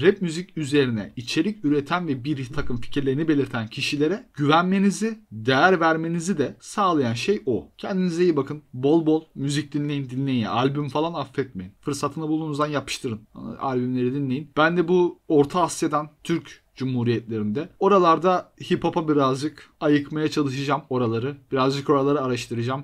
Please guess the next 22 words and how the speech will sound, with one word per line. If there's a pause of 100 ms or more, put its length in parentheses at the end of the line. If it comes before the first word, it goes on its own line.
(160)
İlgimi
çekiyor
çünkü
son
zamanlarda.
Ha,
bir
şeyler
toplayabilirsem
üzerine
konuşacak
kadar (240)
bir
podcast
yapmaya
da
düşünüyorum.
Sıra
sıra
gidelim
mesela
işte.